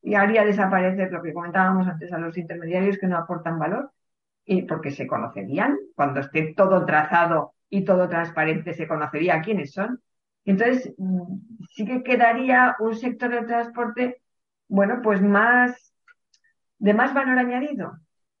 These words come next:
o por lo menos más reconocido en su valor. Porque también es verdad que muchas veces el cargador, bueno, pues como contrata con un operador o con un gran flautista, pues no, no conoce lo que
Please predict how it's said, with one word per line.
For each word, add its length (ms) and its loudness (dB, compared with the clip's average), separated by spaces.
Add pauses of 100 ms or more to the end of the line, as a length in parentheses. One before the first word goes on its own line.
o 120 0
por 160 4
lo 80 2
menos 280 2
más 260 6
reconocido 720 0
en 120 -8
su 200 -8
valor. 380 -4 (500)
Porque 160 0
también 260 0
es 80 0
verdad 220 0
que 80 -2
muchas 260 -2
veces 220 -2
el 60 -6
cargador, 440 0 (160)
bueno, 240 -6
pues 140 -8
como 160 -2
contrata 360 0
con 120 -4
un 100 -4
operador 540 -4 (680)
o 80 -8
con 140 -2
un 80 -4
gran 180 0
flautista, 560 -4
pues 180 0
no, 320 0
no 340 -2
conoce 480 -4
lo 140 -4
que 220 -14